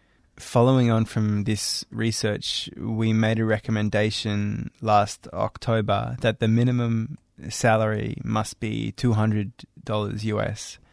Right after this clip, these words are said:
to meet the basic needs of people in Timor. When we compare this with the current minimum wage, we see that there is a big difference.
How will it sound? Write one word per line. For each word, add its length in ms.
to 240
meet 280
the 60
basic 400
needs 600
of 280
people 460
in 200
Timor. 520
When 400
we 260
compare 400
this 280
with 160
the 80
current 340
minimum 380
wage, 420
we 100
see 320
that 220
there 160
is 100
a 80
big 220
difference. 600